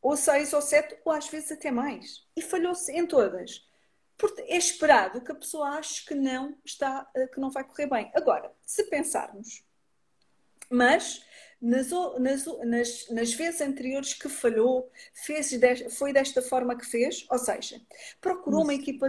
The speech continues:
Speaker 1: multidisciplinar em que manteve acompanhamento regular e foi mantendo aqui uma ponte com a nutricionista e com a, o psi-, a psicóloga, se calhar, nas outras, nas
Speaker 2: Não
Speaker 1: outras
Speaker 2: houve.
Speaker 1: dietas. Fez. Portanto, o que é que, o que é que eu convido também para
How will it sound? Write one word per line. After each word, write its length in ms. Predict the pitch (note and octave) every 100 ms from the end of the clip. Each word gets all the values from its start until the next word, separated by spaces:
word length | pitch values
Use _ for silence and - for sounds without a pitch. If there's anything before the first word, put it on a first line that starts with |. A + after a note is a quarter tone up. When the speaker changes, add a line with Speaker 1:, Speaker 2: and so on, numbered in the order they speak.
| C4 B3
Speaker 1:
multidisciplinar 1080 | C4 C4 A#3+ - A#3+ A#3 A#3 A3+ A#3 A3+
em 120 | A3+ A#3
que 100 | A#3
manteve 400 | A3+ A3+ A#3+ A3+
acompanhamento 920 | A#3 A3 A3+ A3+ A3 A#3 A#3+ A#3 - -
regular 840 | C4+ A#3 A#3 A3+ A#3+ A#3 G#3+ - - -
e 80 | A#3+
foi 180 | - B3
mantendo 360 | B3 A#3+ B3
aqui 180 | A#3 A#3+
uma 240 | A3+ A3 -
ponte 560 | A#3 A#3 A3 - G#3+ G3+ -
com 180 | A#3 A3+
a 60 |
nutricionista 680 | A3+ A3+ A#3 A3 A3 A#3 A#3
e 40 | A#3
com 220 | A3 A3
a, 120 | G#3 -
o 100 | A#3
psi-, 280 | - - A3
a 100 | G#3+
psicóloga, 680 | - A#3 A3+ A3+ B3+ G3+ - _ _ _ -
se 140 | -
calhar, 500 | - G3 G3 B3+ - _ _
nas 220 | A3 G3+ G3+
outras, 440 | G3 G3+ - -
nas 200 | A3 G#3+
Speaker 2:
Não 80 | A3
Speaker 1:
outras 200 | D4 D#4+
Speaker 2:
houve. 240 | D#4 C#4+
Speaker 1:
dietas. 180 | A#3 C4+ - _ -
Fez. 320 | E4+ E4 - - - - -
Portanto, 520 | G#4 F#4 D#4 D4 - C#4
o 100 | C4+
que 80 |
é 60 | E4
que, 100 | -
o 220 | A4 C#4+
que 100 | C#4
é 60 | F4+
que 100 | E4+
eu 60 |
convido 440 | - D4 C#4 D4 -
também 460 | C4+ B3+ C4+ C#4+ -
para 300 | C4+ C4